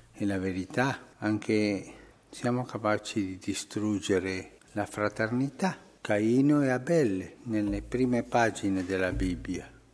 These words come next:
distrugge la fraternità. È l'inizio delle guerre, no? Le gelosie, le invidie,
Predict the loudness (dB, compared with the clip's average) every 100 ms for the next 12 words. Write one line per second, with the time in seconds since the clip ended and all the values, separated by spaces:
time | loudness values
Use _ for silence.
0 | _ -10 -6 -4 -4 -6 -6 0 2 0
1 | 0 2 2 0 -2 0 2 2 0 -4
2 | -4 -4 -6 -18 -4 0 4 4 2 2
3 | 4 2 2 2 4 8 10 10 6 0
4 | -4 -2 -4 -4 -16 -20 -20 -20 -20 -6
5 | -4 0 0 0 -2 0 4 4 6 4
6 | 4 2 0 2 6 6 4 0 0 0